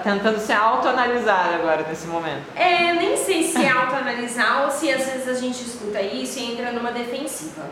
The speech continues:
Speaker 1: É.
Speaker 2: "Ai, não, eu sou alta performance, porque eu sempre, não, eu só, só, eu só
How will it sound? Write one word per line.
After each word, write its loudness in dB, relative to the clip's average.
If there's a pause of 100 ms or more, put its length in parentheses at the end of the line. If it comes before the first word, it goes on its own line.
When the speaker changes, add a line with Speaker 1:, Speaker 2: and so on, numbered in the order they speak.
(200)
Speaker 1:
É. -4
Speaker 2:
"Ai, 2
não, 0
eu 0
sou 0
alta 2
performance, -4
porque -8
eu -6
sempre, 0 (260)
não, 0
eu 2
só, 2
só, 0
eu 4
só 2